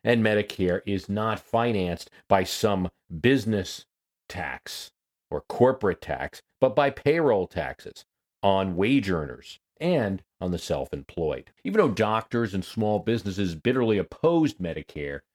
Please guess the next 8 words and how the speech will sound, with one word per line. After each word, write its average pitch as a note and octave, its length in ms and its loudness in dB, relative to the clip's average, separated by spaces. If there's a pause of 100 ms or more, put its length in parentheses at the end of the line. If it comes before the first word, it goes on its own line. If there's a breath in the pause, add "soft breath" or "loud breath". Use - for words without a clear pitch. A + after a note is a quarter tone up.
(300)
their A#2 200 4
objections G#2+ 640 -2
were E2 100 -4
addressed E2 440 -4
in D#2 100 -12
the D2 60 -14
final D2 340 -10
product. - 560 -12